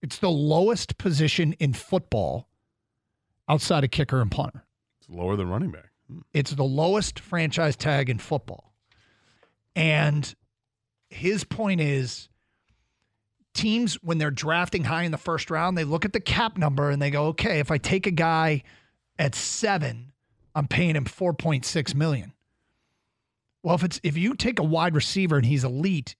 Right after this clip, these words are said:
Speaker 1: you're saving, like, eighteen million on the cap against the guys that are the best in the league. But if you're, if you take a tight end there, you're only saving eight million against the best in the league. So they're looking for bargains at the top, and it's driving the tight end position down. Now, a lot of fans don't value the tight end position enough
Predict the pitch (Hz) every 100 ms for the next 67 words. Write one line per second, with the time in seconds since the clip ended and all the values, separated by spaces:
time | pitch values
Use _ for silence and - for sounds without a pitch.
0 | - 160 - 226 185 165 139 - 170 185
1 | - 170 143 165 147 131 120 - 165 135
2 | 120 123 - 143 127 135 123 139 123 117
3 | 131 120 143 110 113 175 110 - _ _
4 | _ _ _ _ - 147 170 175 185 _
5 | _ _ - 127 180 - 214 - - -
6 | 165 175 240 147 131 139 180 214 - 170
7 | 131 - 175 208 135 117 117 113 107 -
8 | 120 95 - 110 104 101 - _ _ _
9 | _ _ _ _ _ _ - 170 160 160
10 | 196 185 180 170 120 139 185 202 156 120
11 | 127 127 - - 226 151 - 170 139 -
12 | - 147 151 175 170 151 120 170 147 131
13 | 117 131 135 139 220 160 160 233 226 -
14 | 202 175 143 165 147 120 175 175 147 131
15 | - 151 151 151 143 123 120 139 123 139
16 | 185 127